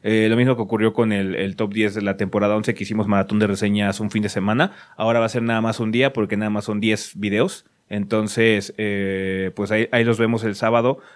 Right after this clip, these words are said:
eh, uno de febrero, banda, por si quieren ayudarse para elegir, eh, su, sus momentos preferidos del top diez del top diez, ¿va?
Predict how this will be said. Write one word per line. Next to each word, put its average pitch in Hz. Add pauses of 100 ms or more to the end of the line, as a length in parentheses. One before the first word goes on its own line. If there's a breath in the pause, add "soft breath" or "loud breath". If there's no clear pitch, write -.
(120)
eh, 104
uno 120
de 113
febrero, 113
banda, 117
por 104
si 101
quieren 113
ayudarse 110
para 107
elegir, 110
eh, 107
su, 101
sus 113
momentos 120
preferidos 107
del 92
top 90
diez 98
del 90
top 87
diez, 69
¿va? 175